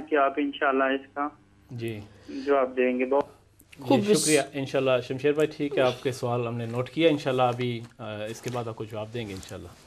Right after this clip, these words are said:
Speaker 3: اس سوال کا جواب جو ہے وہ، کیونکہ پہلے سوال جو ہے اس کا جواب اسی جو آپ نے سوال کیا اسی سے مربوط ہے۔
Speaker 2: ہوں۔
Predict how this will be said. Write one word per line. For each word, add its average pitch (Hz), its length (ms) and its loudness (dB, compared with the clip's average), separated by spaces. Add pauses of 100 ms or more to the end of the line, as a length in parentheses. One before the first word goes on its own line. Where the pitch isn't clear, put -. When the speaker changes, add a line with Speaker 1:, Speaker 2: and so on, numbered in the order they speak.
Speaker 3:
اس 220 100 8
سوال 233 300 12
کا 240 120 12
جواب 196 400 12
جو 190 140 12
ہے 202 120 10
وہ، 190 220 10
کیونکہ 180 240 2
پہلے 180 320 12
سوال 175 640 10
جو 156 160 6
ہے 156 60 8
اس 160 120 4
کا 170 80 6
جواب 156 320 12
اسی 156 460 6 (280)
جو 139 80 10
آپ 156 180 10
نے 156 100 10
سوال 135 300 8
کیا 135 300 6
اسی 127 240 2
سے - 140 2
مربوط 127 420 2
ہے۔ 110 100 4 (340)
Speaker 2:
ہوں۔ 104 180 -12